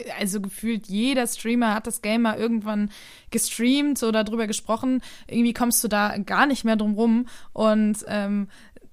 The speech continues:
klar, in so einem Stream funktioniert das halt unfassbar gut, vor allem wenn du mit den Leuten dann zusammen sprichst und das macht's dann irgendwie geil,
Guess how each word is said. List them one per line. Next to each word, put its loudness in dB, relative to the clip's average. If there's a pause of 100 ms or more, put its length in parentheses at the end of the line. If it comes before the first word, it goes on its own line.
(100)
klar, 6
in 8
so 2
einem 4
Stream 2
funktioniert 0
das -6
halt -2
unfassbar 0
gut, -4
vor -2
allem 4
wenn 4
du 4
mit 0
den 2
Leuten 2
dann -2
zusammen -2
sprichst -2
und 0
das -2
macht's 0
dann -4
irgendwie -2
geil, 4